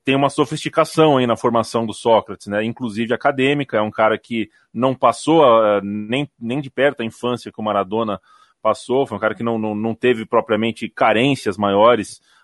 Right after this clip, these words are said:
no seu começo de carreira, na sua infância, adolescência, mas de alguma forma os dois, com leituras, com, com, com livros diferentes, eles tiveram a mesma leitura da sociedade, os dois foram contra o sistema. É, a participação do Sócrates na abertura política do Brasil,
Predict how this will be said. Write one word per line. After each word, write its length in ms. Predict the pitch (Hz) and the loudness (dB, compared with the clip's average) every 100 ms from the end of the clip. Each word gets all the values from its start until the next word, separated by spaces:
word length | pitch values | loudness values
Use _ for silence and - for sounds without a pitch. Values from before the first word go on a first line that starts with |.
| - | -14
no 100 | 104 | -12
seu 220 | - 107 | -6 -6
começo 400 | - 104 107 - | -2 -2 -2 -6
de 80 | 95 | -8
carreira, 340 | 92 90 123 | -6 -2 -2
na 80 | 110 | -2
sua 160 | - 104 | -8 -10
infância, 360 | - 107 104 | -6 -6 -6
adolescência, 680 | 98 104 98 117 120 - - _ _ - _ _ | -6 -4 -4 -4 -6 -6 -14 _ _ -20 _ _
mas 200 | - 135 | 0 2
de 40 | 165 | 2
alguma 220 | 208 226 | 4 2
forma 260 | - 175 202 | 4 2 2
os 120 | 165 | 0
dois, 420 | 160 190 202 - | 2 2 0 -12
com 180 | - 170 | -6 -2
leituras, 760 | 165 147 170 190 156 127 - | 0 -2 -4 0 2 2 -2
com, 200 | - 139 | -10 -10
com, 160 | 131 143 | -10 -12
com 200 | - 147 | -8 -4
livros 340 | 151 214 208 | -2 -4 -6
diferentes, 560 | 175 - 151 147 185 - | -8 -4 -2 0 -2 -4
eles 160 | 180 170 | -6 -6
tiveram 300 | 160 165 165 | 0 2 2
a 40 | |
mesma 220 | 160 156 | 0 0
leitura 420 | 165 175 - 147 | -2 -2 -2 -2
da 120 | 147 147 | -2 -4
sociedade, 640 | 151 147 143 120 131 127 _ _ - | -6 -8 2 4 4 -2 _ _ -12
os 160 | 123 | -10
dois 240 | 110 120 135 | -2 0 0
foram 320 | - 131 131 | 2 2 2
contra 320 | - 123 113 | -2 -4 -6
o 40 | 107 | -12
sistema. 560 | 110 - 113 120 120 _ _ _ _ | -16 -4 -2 -2 -4 _ _ _ _
É, 320 | - 104 104 101 | -6 -2 0 0
a 80 | |
participação 640 | 101 127 - - 113 - 120 | 2 0 0 -4 -2 -2 -6
do 80 | 110 | -4
Sócrates 540 | - 117 110 98 - | 2 2 2 -8 -6
na 160 | 110 104 | -2 0
abertura 420 | 107 92 113 110 | -2 -4 -2 -2
política 420 | - 104 104 - | -2 -4 -4 -6
do 100 | 101 | -4
Brasil, 460 | 101 98 90 107 | 0 0 -2 -6